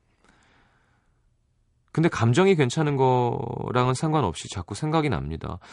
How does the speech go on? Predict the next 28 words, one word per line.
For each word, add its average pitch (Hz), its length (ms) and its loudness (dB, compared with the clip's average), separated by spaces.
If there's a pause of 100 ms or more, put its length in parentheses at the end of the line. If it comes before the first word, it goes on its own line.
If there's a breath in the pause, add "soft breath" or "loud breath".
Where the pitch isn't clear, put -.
(140 loud breath)
십일 214 400 0
년 202 180 4
연애했으니까 107 600 -2
당연한 101 340 -2
거겠죠? 101 500 -6 (840 loud breath)
스무 160 220 0
살 147 180 4
때부터 131 280 0
자취를 117 500 0
하면서 95 640 -2
부모님과는 95 560 0
연락을 87 400 0
안 78 140 -2
하는 101 240 2
날이 85 160 -2
있어도 80 400 -6 (260 loud breath)
남친이랑은 110 680 0
연락 95 240 2
안 85 100 0
하는 90 160 -2
날이 87 160 -2
없었으니까 87 800 -8
그럴 98 200 -4
만도 90 260 -2
하죠. 120 320 -2 (1120 loud breath)
불쑥 135 300 0
생각날 180 380 2
때마다 117 540 0